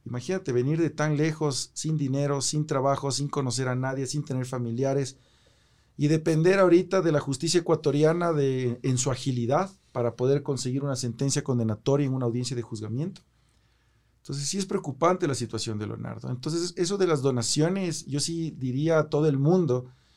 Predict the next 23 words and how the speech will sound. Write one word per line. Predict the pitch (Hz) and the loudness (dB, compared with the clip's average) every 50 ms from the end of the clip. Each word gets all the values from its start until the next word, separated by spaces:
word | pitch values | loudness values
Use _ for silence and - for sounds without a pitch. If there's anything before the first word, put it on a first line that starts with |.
| _ _ _ _ _ - | _ _ _ _ _ 0
eso | - - 190 214 | 2 2 4 4
no | 196 190 180 170 165 | 4 4 6 6 6
es | 170 185 196 190 | 6 4 4 2
para | - - 180 165 | 2 2 4 4
los | 156 143 139 | 4 4 4
abogados, | 131 127 123 127 139 139 151 156 147 | 4 4 4 6 6 6 6 4 4
como | - 127 120 117 | 0 -2 -2 -2
reiteré, | 113 113 113 113 - 113 113 123 127 127 123 | 0 0 0 0 0 2 2 2 2 0 -2
eso | 127 139 165 | -4 -4 -4
es | 175 165 | -2 0
para | - 160 151 | 2 2 2
que | 156 - 131 | 0 0 0
Leonardo | 120 123 127 139 151 147 143 - | 0 2 2 2 2 2 0 2
pueda | - 143 147 151 151 | 2 2 2 0 0
comer, | - 127 104 107 127 143 135 113 95 - - _ _ _ _ _ _ - | -2 -2 0 2 4 4 4 2 0 -4 -12 _ _ _ _ _ _ -8
para | 131 127 127 | -6 -6 -4
que | 127 135 127 | -4 -2 0
Leonardo | 127 131 139 147 156 165 160 156 156 | 0 2 2 2 2 2 2 0 0
pueda | - 143 147 147 156 156 160 156 - | 2 2 4 6 6 4 4 2 0
continuar | - 135 131 123 127 127 120 120 123 131 147 165 190 185 | -2 -2 -2 -2 -2 -2 -2 0 2 4 6 6 6 4
con | 180 143 120 104 | 4 -2 -4 -4
esta | 101 - - - | -6 -6 -8 -10
lucha. | - - - - - - - | -12 -12 -14 -14 -16 -16 -16